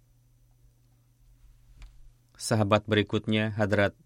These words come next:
Salma bin Thabit. Nama beliau adalah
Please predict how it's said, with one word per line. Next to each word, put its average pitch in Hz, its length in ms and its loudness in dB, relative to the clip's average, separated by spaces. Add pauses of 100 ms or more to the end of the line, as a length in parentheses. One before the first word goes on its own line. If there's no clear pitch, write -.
(140)
Salma 101 480 0
bin 95 160 -2
Thabit. 98 400 -2 (3000)
Nama 107 240 4
beliau 104 640 0 (1800)
adalah 107 480 2